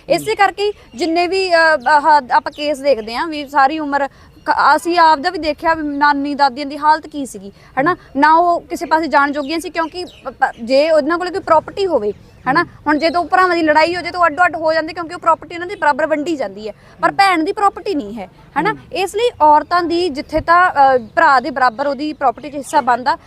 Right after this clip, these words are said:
Speaker 1: ਕਿਉਂਕਿ ਉਹਦੀ ਸਿਕਿਉਰਿਟੀ ਦਾ ਮਾਮਲਾ, ਉਹਦੀ, ਅਹ, ਸਮਾਜਿਕ ਸਿਕਿਉਰਿਟੀ ਦਾ ਵੀ ਮਾਮਲਾ ਹੈਗਾ, ਆਰਥਿਕ ਸਿਕਿਉਰਿਟੀ ਦਾ ਵੀ ਮਾਮਲਾ। ਦੂਜੀ ਗੱਲ, ਜੇ ਪਤੀ ਦੀ ਪ੍ਰਾਪਰਟੀ ਵਿੱਚ ਵੀ ਔਰਤ ਦਾ ਹਿੱਸਾ ਹੋਣਾ ਚਾਹੀਦਾ, ਕਿਉਂਕਿ ਮੰਨ ਲਓ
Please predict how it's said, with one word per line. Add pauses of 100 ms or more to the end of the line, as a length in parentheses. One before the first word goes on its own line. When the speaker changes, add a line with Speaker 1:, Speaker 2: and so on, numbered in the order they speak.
(160)
Speaker 1:
ਕਿਉਂਕਿ
ਉਹਦੀ
ਸਿਕਿਉਰਿਟੀ
ਦਾ
ਮਾਮਲਾ, (260)
ਉਹਦੀ,
ਅਹ,
ਸਮਾਜਿਕ
ਸਿਕਿਉਰਿਟੀ
ਦਾ
ਵੀ
ਮਾਮਲਾ
ਹੈਗਾ,
ਆਰਥਿਕ
ਸਿਕਿਉਰਿਟੀ
ਦਾ
ਵੀ
ਮਾਮਲਾ। (320)
ਦੂਜੀ
ਗੱਲ,
ਜੇ
ਪਤੀ
ਦੀ
ਪ੍ਰਾਪਰਟੀ
ਵਿੱਚ
ਵੀ
ਔਰਤ
ਦਾ
ਹਿੱਸਾ
ਹੋਣਾ
ਚਾਹੀਦਾ,
ਕਿਉਂਕਿ
ਮੰਨ
ਲਓ